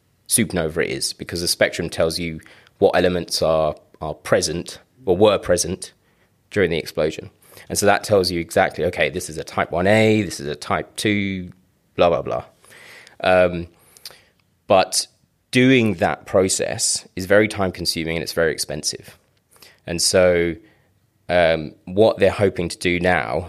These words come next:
is use a different method, so photometric methods. So you observe the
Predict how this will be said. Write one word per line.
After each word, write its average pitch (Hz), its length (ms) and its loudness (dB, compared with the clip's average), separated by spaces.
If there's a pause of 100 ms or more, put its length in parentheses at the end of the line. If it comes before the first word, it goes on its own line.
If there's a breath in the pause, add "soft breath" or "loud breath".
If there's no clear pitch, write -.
is 85 240 -2
use 80 180 -6
a 80 40 -8
different - 400 -2
method, - 480 -4
so 76 180 -4
photometric - 720 0
methods. - 540 -6 (440 soft breath)
So - 140 0
you 82 220 0
observe 101 560 4
the 92 260 4